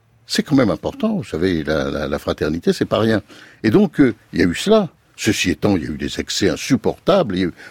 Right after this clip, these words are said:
on est là, quelquefois, de tout ce qui se passe. C'est, c'est insupportable, ça continue, on a l'impression qu'on n'en sortira pas. Bon.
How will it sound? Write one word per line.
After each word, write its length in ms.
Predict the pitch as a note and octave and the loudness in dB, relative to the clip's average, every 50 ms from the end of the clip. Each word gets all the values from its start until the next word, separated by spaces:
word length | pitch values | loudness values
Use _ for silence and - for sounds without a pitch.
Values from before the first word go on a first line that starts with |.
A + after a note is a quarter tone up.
| - - | -6 -2
on 120 | G2+ G2+ | 2 2
est 120 | G#2 G#2 F2+ | 4 4 4
là, 280 | G2 C3 F#3 G#3 G#3 - - | 4 4 4 4 2 2 0
quelquefois, 540 | C3 A2 G#2 - G#2 F#2+ - - A2+ G#2 | -2 -2 -2 -2 -6 -6 -4 -2 -2 -2
de 100 | F2+ E2 | -2 -2
tout 140 | D#2 - F2 | -6 -10 -12
ce 80 | E2+ - | -12 -10
qui 100 | - E2 | -10 -10
se 80 | - | -10
passe. 360 | - - F#2 F2+ E2 - - - | -6 -2 0 0 0 -2 -4 -8
C'est, 140 | F2 D2+ - - - - - | -8 -8 -10 -12 -18 -20 -6
c'est 200 | - - F#2 D#2+ | -4 -2 0 2
insupportable, 640 | G2+ G2 - - G2 F2+ B2+ A2+ - - D#3+ D3 C#3+ | 0 0 0 -2 0 0 0 0 0 0 0 0 0
ça 140 | - G2+ F#2+ | 0 -4 -4
continue, 480 | - - F#2+ F#2+ - - C3 D3 D#3 C#3+ | -4 -4 -6 -4 0 0 2 2 2 2
on 40 | A#2+ | 2
a 80 | G#2+ G2 | 0 -2
l'impression 280 | E2+ G2+ F#2 - F#2 | -2 -4 -6 -6 -6
qu'on 100 | E2+ F2 | -6 -6
n'en 80 | E2+ E2+ | -6 -6
sortira 380 | - E2+ D#2 - - G2 A2+ | -6 -8 -6 -6 -4 -4 -4
pas. 240 | - - F3 D3 - A2+ | -2 -2 -2 -2 -4 -6
Bon. 140 | - - | -10 -16